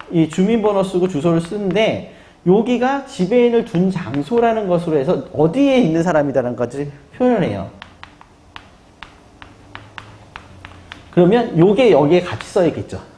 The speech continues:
그죠? 그런 관계입니다. 그래서, 어, 지점 등기 기록이라고 하면 본점에 있는 등기 기록, 여기서부터 여기까지는 본점에 있는 등기 기록을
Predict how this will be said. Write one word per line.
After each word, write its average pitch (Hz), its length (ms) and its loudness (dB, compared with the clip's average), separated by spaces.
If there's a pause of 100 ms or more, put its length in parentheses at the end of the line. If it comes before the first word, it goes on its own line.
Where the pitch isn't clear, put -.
(580)
그죠? 160 260 0 (320)
그런 262 320 4
관계입니다. 104 680 -4 (200)
그래서, 156 500 0 (300)
어, 123 140 -2 (100)
지점 233 420 2
등기 190 260 -2
기록이라고 147 500 0
하면 156 500 0 (340)
본점에 226 460 4
있는 180 260 2
등기 143 260 -2
기록, 117 220 0
여기서부터 214 480 2
여기까지는 147 640 -2 (380)
본점에 180 400 2
있는 160 240 -2
등기 123 220 -8
기록을 170 460 0